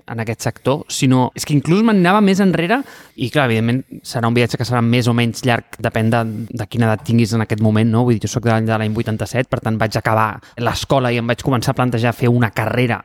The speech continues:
jo crec que seria el dos mil cinc, dos mil sis. Clar, quin és l'estat de l'art, no? El dos mil cinc, dos mil sis.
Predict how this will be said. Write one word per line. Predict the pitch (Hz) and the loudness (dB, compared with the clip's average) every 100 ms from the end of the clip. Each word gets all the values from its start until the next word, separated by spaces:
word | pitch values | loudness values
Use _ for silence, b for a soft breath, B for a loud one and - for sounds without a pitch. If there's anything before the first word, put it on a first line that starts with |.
| - | -6
jo | 107 | -4
crec | 110 120 | -2 -2
que | 104 | -2
seria | - 107 104 | -2 -2 0
el | |
dos | 107 117 | -2 0
mil | 113 101 | 0 0
cinc, | - 131 120 113 110 | -2 2 2 2 0
dos | 113 | 0
mil | 113 101 | -2 0
sis. | 123 180 - B B B B B B | -2 -2 -4 B B B B B B
Clar, | 151 117 - B B | -2 -2 -6 B B
quin | 165 175 | 0 0
és | 185 | 0
l'estat | - 165 143 | -2 0 2
de | 139 | 2
l'art, | 127 120 - 127 | 2 -2 -2 0
no? | 160 | 2
El | |
dos | 160 123 | 0 0
mil | 135 123 | 0 0
cinc, | 143 131 | -2 -2
dos | 110 | -2
mil | 120 | -4
sis. | - 139 165 | -2 -2 -2